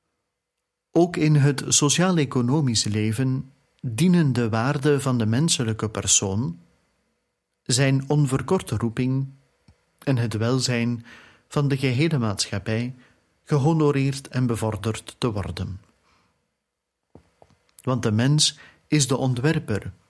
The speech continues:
het centrum en het doel van het geheel sociaal-economisch leven. De huidige economie wordt,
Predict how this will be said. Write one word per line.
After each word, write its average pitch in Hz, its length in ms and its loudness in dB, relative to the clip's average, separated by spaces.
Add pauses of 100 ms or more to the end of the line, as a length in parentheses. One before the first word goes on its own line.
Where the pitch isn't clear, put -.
(480)
het 110 260 -6
centrum 165 640 2 (440)
en 139 140 2
het 131 200 4
doel 120 260 0
van 139 180 0
het 135 140 0
geheel 110 420 0
sociaal-economisch 110 1080 -2
leven. 95 420 -8 (3500)
De 139 180 0
huidige 156 460 4
economie 135 840 0
wordt, 131 500 -2